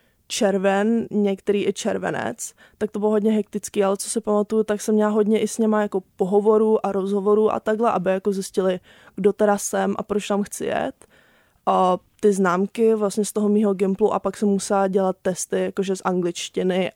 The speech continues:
a ještě jsem musela mít doporučení od mojí školy, jakože tady v Česku a myslím si, že od mých učitelů ještě. A to bylo tak jako všechno. Myslela jsem si, že to bude těžší ten proces, jako se tam dostat, jako doložit známky a udělat test z angličtiny, to bylo celkem jako takový jako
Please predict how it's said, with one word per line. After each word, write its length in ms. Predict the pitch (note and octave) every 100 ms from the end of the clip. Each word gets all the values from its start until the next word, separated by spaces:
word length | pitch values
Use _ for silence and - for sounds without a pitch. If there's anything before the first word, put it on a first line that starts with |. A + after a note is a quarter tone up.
| _
a 440 | E3+ E3 D#3 C#3+ - _ _ _ _ -
ještě 200 | G#3 G#3+
jsem 160 | G#3 G3+
musela 300 | G3 G#3 G3
mít 180 | G3
doporučení 1080 | F#3 F#3 G3 F#3+ F#3 - G3 F#3 F#3 F#3 F#3 -
od 180 | G3+ F3+
mojí 380 | G3 F#3+ F#3+ G3
školy, 520 | - - - E3 F#3+
jakože 340 | G3+ F#3+ F#3+
tady 200 | - F#3
v 60 | -
Česku 560 | G3 F3 - G3+ F#3 -
a 140 | - F#3+
myslím 400 | F#3 - G3 F#3
si, 160 | G3
že 200 | F#3+ F#3 - - _
od 140 | - G3+
mých 200 | F#3+ -
učitelů 500 | G3 F#3 - E3 G3+
ještě. 460 | G#3 - - G3+ F3+ _ _ _ _
A 60 | A3
to 100 | A3
bylo 160 | G#3 G#3+
tak 180 | G#3+
jako 140 | A3 A3
všechno. 360 | - F#3+ F#3
Myslela 260 | F3+ G#3 G#3+
jsem 140 | A#3
si, 120 | A3 A3+
že 100 | A3
to 80 |
bude 260 | G#3 G#3+ G#3+ - _ -
těžší 340 | G3 - -
ten 200 | - F3
proces, 440 | - D#3 - F#3+ G3+
jako 200 | - F#3
se 140 | -
tam 180 | - E3
dostat, 360 | F3 - -
jako 240 | F3+ G3 F#3 - - -
doložit 260 | G3+ G3 G3+
známky 380 | G3 F#3 F#3+ G3
a 40 |
udělat 220 | F#3+ F#3
test 160 | - G3
z 40 |
angličtiny, 560 | F#3+ F#3+ F#3+ - F#3 F#3
to 100 | F#3+
bylo 180 | G3 G3
celkem 320 | - - -
jako 180 | G#3+ G#3+
takový 340 | - - -
jako 340 | - - F2+